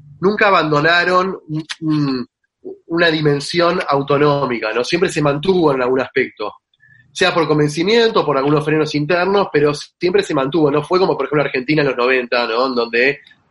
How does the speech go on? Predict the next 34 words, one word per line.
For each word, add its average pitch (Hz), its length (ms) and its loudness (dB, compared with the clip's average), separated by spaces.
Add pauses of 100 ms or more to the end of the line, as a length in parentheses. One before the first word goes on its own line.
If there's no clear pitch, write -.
el 123 80 -2
alineamiento 120 480 0
fue, 131 440 0
digamos, 110 340 -8
automático. 120 840 -2 (460)
En 160 100 0
el 165 100 0
caso 254 220 0
de 220 60 6
Bolsonaro, 208 320 0
la 190 120 2
novedad 156 320 2
me 190 120 0
parece 165 240 -2
que 147 60 -2
tiene 151 160 -2
que 147 60 2
ver 139 100 0
con 135 140 -2
eso. 131 240 -4
Hay 135 100 0
un 180 80 2
alineamiento 160 480 0
automático. 139 600 -2
O 101 60 -8
sea, 120 200 -2
la, 117 240 -2
la 131 200 0
idea 156 120 0
de 170 80 0
autonomía 156 560 2
o 156 40 4
de 139 60 2
mantener 127 720 0